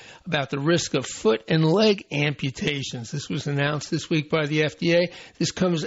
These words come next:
out of the final results from two clinical studies that showed leg and foot amputations occurred about twice as often in patients with type two diabetes treated with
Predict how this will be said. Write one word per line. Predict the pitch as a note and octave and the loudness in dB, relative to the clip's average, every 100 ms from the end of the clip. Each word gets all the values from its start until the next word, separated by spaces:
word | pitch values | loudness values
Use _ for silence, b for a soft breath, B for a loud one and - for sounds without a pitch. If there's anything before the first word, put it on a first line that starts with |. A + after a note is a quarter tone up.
| - | -4
out | E3+ D#3+ | -4 -2
of | |
the | D3 B2+ | -4 -6
final | - E3 E3 D#3 | -2 0 2 0
results | D3+ C#3 D#3+ E3+ - | -2 0 0 0 -4
from | - B2 | -6 -6
two | - F#3+ | -2 0
clinical | E3+ E3+ E3 - C3+ | 0 2 2 2 -2
studies | - - G3 A3 G3+ | -2 2 2 2 0
that | C#3+ | -2
showed | C3+ D3+ C3 | 0 0 0
leg | C3+ D3+ D#3+ | 0 0 2
and | D3+ | 0
foot | - E3+ | 0 2
amputations | D#3+ D#3 D#3 C#3+ F3 F#3+ - F#3+ | 2 0 -4 -6 -2 -2 0 -2
occurred | D3+ - C#3+ | -2 0 -2
about | C3 C#3+ C3 - | 0 -4 -6 -8
twice | - G#3 - - | -2 0 0 -2
as | F#3 | 0
often | G#3+ A3 E3+ D3 B B B | 2 2 0 -4 B B B
in | - | -4
patients | D3 F3 E3 E3+ D3+ | -2 0 2 0 -4
with | D3+ - | -6 -4
type | - E3 - | -4 -4 -4
two | E3+ | -4
diabetes | D#3 D3+ D3 E3+ F#3+ F3 | 0 0 0 -2 -2 -2
treated | - F3+ F3 F3 | 0 2 4 2
with | F3 D#3+ | 2 0